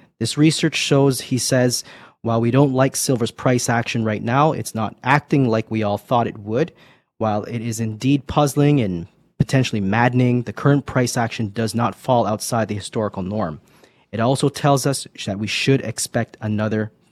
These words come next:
spike in price." The second boom would be, of course, we mentioned it a couple weeks ago, the industrial demand is growing, but for solar demand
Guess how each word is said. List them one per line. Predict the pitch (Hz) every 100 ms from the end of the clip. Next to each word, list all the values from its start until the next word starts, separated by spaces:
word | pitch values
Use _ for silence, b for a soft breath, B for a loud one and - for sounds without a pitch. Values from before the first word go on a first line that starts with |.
| _
spike | - - 107 101 -
in | 107 92
price." | - 107 90 - - _ _ _ _ _ _ _ -
The |
second | 120 175 160 160 120
boom | 139 147 160 B B B
would | 123 113
be, | 127 127 127 _
of | 131 -
course, | - 135 -
we | 120
mentioned | 113 120 120 107
it |
a |
couple | 104 - - 110 98 104 117
weeks | 127 139 -
ago, | 127 135 131
the | 113
industrial | 107 104 120 - 131 117
demand | 113 107 110 113 117 -
is | 127 113
growing, | 113 127 123 131 131 B B B _
but | 120
for | -
solar | 101 - - 135 143
demand | 135 127 120 117 120